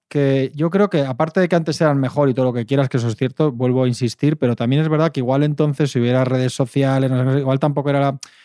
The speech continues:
es que de eso solo nos ha quedado la nostalgia y el recuerdo y las cosas buenas. Por eso te digo que es que igual si ahora te vas al ochenta y nueve y pones el ambiente que rodeaba a la N B A, eso, a nivel de redes, de no sé qué, no sé cuántos, igual también la gente estaría quejándose por todo y discutiendo por todo.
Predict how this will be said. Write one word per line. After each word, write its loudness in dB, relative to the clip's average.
es -6
que -2
de 2
eso 0
solo 2
nos 2
ha 0
quedado 2
la 0
nostalgia 0
y 2
el 0
recuerdo 0
y 4
las -2
cosas -2
buenas. 2
Por -4
eso 0
te 0
digo 2
que -4
es -12
que -6
igual 0
si -6
ahora 2
te 0
vas 0
al 2
ochenta 0
y 0
nueve 2
y 0
pones -2
el 0
ambiente 0
que -4
rodeaba 2
a 2
la 0
N -2
B 0
A, -2
eso, -4
a -2
nivel 0
de 2
redes, 0
de -2
no 0
sé -2
qué, 0
no 2
sé 0
cuántos, 0
igual 0
también 0
la 0
gente 0
estaría -2
quejándose -4
por -4
todo -2
y 2
discutiendo -2
por -12
todo. -4